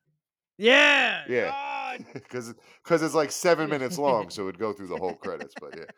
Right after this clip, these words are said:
Speaker 2: <laughs>
Speaker 1: Ah, I love that one. Nobody ever knows that song.
Speaker 2: Yeah.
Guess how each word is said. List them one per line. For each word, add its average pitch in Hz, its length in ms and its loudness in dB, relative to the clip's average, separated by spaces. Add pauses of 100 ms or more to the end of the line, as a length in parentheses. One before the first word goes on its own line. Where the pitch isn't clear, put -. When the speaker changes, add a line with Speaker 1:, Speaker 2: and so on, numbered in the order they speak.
(420)
Speaker 2:
<laughs> - 960 -10 (680)
Speaker 1:
Ah, 202 440 -6
I 160 100 -10
love 220 380 -14
that 170 180 -16
one. 127 400 -20 (160)
Nobody 285 300 -8
ever 320 220 2
knows 190 300 -2
that 127 220 -14
song. 117 360 -20 (100)
Speaker 2:
Yeah. 113 240 -10